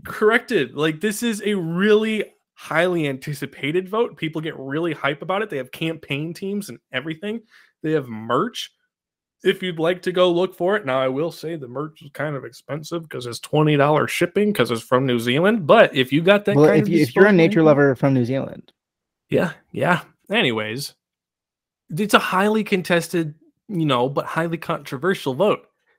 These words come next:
Speaker 1: And this year was not steeped without controversy, because the winner of this year's New Zealand Bird of the Year was none other than not the Arctic skua,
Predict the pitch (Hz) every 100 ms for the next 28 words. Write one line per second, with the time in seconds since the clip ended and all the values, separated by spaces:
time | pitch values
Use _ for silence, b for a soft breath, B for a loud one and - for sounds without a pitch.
0 | _ - 131 147 190 - 156 151 120 110
1 | 113 147 147 - 135 143 139 120 123 131
2 | - - 131 135 131 120 139 - - 147
3 | _ _ _ _ _ - 123 123 110 113
4 | 113 156 202 220 - 123 117 170 - -
5 | 185 202 110 107 - - _ _ _ -
6 | 139 170 196 - 196 190 156 135 151 180
7 | 180 180 196 196 226 151 60 123 _ _
8 | _ _ _ _ _ 120 113 110 175 196
9 | 254 190 107 113 - _ _ 131 120 113
10 | 110 123 180 160 170 208 208 - - 120
11 | 127 185